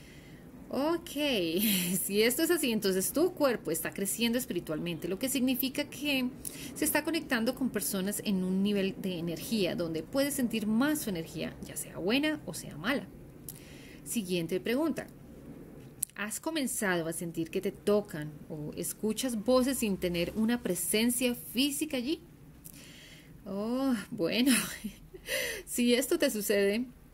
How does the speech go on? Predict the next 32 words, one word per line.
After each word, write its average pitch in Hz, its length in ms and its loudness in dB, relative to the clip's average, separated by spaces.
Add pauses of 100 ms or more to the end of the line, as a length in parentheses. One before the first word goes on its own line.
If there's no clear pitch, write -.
(120)
son 254 140 0
los 262 100 2
espíritus 285 540 2
de 185 40 -6
la 185 140 0
cuarta 175 240 0
dimensión 185 560 -2
que - 80 -10
están 180 220 -2
interactuando 180 560 0
contigo, 160 500 -2 (200)
así 170 180 -6
que 285 100 -4
no 285 100 0
debes 175 300 2
temer, 170 280 -2
no 147 100 -4
debes 160 180 -6
tener 160 260 -4
miedo. 190 280 -2
Estos 220 240 -2
espíritus 190 480 -4
pueden 170 300 -2
ser 185 280 0
tus 277 280 -8
seres 196 260 0
queridos 156 340 -4
fallecidos, 170 640 0
ángeles 180 320 -4
guardianes, 165 460 -2
espíritus 165 500 -6
guías, 196 300 -4